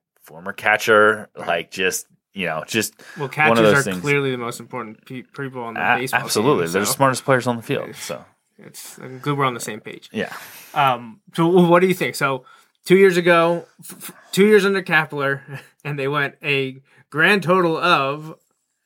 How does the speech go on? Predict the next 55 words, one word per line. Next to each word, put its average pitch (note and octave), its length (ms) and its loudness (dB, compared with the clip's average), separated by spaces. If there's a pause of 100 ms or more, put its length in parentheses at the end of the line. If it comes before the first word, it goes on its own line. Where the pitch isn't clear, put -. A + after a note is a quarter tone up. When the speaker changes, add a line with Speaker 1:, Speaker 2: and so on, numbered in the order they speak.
(220)
Speaker 2:
was C3+ 140 -10
it B2 80 -10
a - 40 -10
hundred D#3+ 440 0
sixty-one C#3+ 640 -2
and C#3+ 80 -2
a C#3 40 0
hundred C#3+ 200 0
sixty-three, C#3 640 -4
I - 20 -2
Speaker 1:
Yeah, A#2 60 -6
Speaker 2:
think. G#2+ 100 -6
Speaker 1:
yeah, G2 360 2
yeah. F#2 300 -2
Speaker 2:
So E3 60 2
they D3+ 140 2
went D#3 180 -2
eighty F#3 280 6
and F#3+ 60 0
eighty-two F3 500 0
two F3+ 180 -4
years D#3 200 0
ago, C#3+ 200 0
which D#3 180 -2
was E3+ 100 -2
a F3+ 60 4
huge F#3 260 0
surprise. D#3+ 680 -6 (100)
Speaker 1:
Right. G#2+ 260 2
Speaker 2:
Like, D3 220 0
there E3 180 2
was F3 180 2
time E3+ 440 0
two G3 220 -2
years F#3 200 0
ago D3 300 2
where, C#3+ 180 2
like, C#3 260 2
"Oh F3 100 -6
my, E3 200 -10
the C3+ 140 -10
Phillies E3+ 320 -2
could C#3 160 -10
do D3 140 -4
this D3 180 -4
with C3+ 160 -6
nobody." D#3 460 2
Then, D#3 220 -2
and D3 140 -4
then C3 120 -6
they C3 100 -6
crashed B2 320 -8
and C#3 80 -8
burned. C#3 260 2
Speaker 1:
Right. F2+ 220 -2